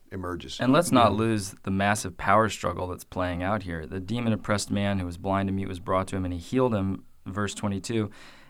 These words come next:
Speaker 2: And all the people were amazed and said, "Can this be the Son of David? I, I wonder if this might be the Son of David." And of course, the Pharisees <laughs> moved very quickly to shut down that speculation. "No, this is not the Son of David.
Speaker 3: Mm-hmm.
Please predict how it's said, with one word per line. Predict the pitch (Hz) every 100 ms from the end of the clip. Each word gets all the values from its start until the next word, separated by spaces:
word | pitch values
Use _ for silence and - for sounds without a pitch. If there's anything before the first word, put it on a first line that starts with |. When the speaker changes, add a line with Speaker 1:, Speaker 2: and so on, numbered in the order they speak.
| -
Speaker 2:
And | 113
all | 120 127
the | 139
people | 123 135 123 113
were | 113 104
amazed | 98 117 143 110
and | 101 -
said, | 110 101 - -
"Can | - 151
this | 160
be | 139 180 262 - - _
the | 110
Son | 107 156
of | 151
David? | 147 190 269 - _ _ _ - -
I, | 156 170
I | 156
wonder | 175 202 190
if | 185
this | 190 180
might | 185 180
be | 160 185
the | 175
Son | 185 180
of | 160
David." | 165 233 110 87
And | 117
of | 113
course, | 131 120
the | -
Pharisees | 110 120 123 117 110
<laughs> | -
moved | 143
very | 113 127 123
quickly | 139 127 113
to | 107
shut | 98 - 131 -
down | 120 131 143 107 90
that | 104
speculation. | - 98 98 -
"No, | 147 135 110
this | 117 110
is | 104
not | 117 113 107
the |
Son | 98 107 101
of | 87
David. | 85 85 90 101
Speaker 3:
Mm-hmm. | 107 98 98